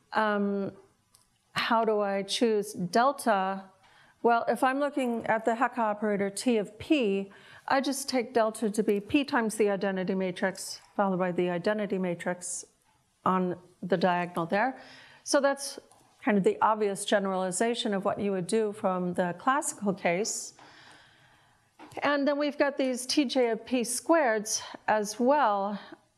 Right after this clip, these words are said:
I can take J going from one to N and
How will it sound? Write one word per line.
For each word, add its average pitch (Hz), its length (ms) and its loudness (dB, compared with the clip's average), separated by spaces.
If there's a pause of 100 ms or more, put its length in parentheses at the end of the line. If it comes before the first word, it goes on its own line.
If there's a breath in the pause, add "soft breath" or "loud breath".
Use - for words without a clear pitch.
(200)
I 226 140 2
can 226 240 2
take 208 300 -2
J 233 300 2
going 208 320 0
from 202 260 -2
one 202 260 -2
to - 180 -2 (240)
N 233 500 0 (1000 loud breath)
and 233 400 0